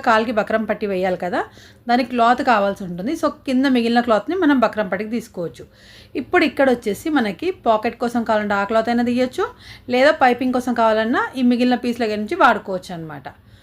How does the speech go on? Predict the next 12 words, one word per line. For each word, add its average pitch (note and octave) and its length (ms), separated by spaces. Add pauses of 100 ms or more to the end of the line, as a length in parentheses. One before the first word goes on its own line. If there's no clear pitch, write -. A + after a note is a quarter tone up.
(200)
So, F4 160
కస్టమర్ B3+ 380
మెజర్మెంట్ని G3+ 680
బట్టి F3+ 240
అండి. G3+ 220
ఒకవేళ A#3+ 280
వాళ్ళు A3 220
చాలా G#3 380
లావుగా G#3 400
ఉన్నారు G3+ 300
అని F#3+ 120
అంటే B3+ 200